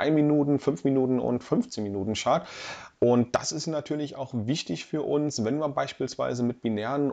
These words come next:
oder digitalen Optionen handeln wollen, ne? Also da kann ich einen Eversum Oszillator eigentlich, ähm, recht ordentlich empfehlen, meiner Meinung nach.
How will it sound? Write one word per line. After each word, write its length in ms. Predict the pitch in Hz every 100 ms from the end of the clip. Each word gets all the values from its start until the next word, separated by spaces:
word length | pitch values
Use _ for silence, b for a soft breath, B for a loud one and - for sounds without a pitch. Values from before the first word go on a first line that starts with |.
| -
oder 280 | 127 135 127
digitalen 480 | 160 170 110 107
Optionen 460 | 98 - 98 95 90
handeln 380 | 95 92 87 85
wollen, 240 | 85 85
ne? 260 | 90 180 185
Also 160 | 110 104
da 320 | 90 - 156
kann 180 | - 175
ich 200 | 170 -
einen 200 | 160 156 B B B
Eversum 480 | 104 123 139 147 143
Oszillator 800 | - 123 - 101 113 139 127 -
eigentlich, 600 | 104 151 165 160 - -
ähm, 260 | 143 143 143
recht 420 | 123 160 - -
ordentlich 460 | 139 151 143 139 139
empfehlen, 540 | 131 - 185 185 104
meiner 240 | 95 92
Meinung 340 | 95 87 92 90
nach. 300 | 90 90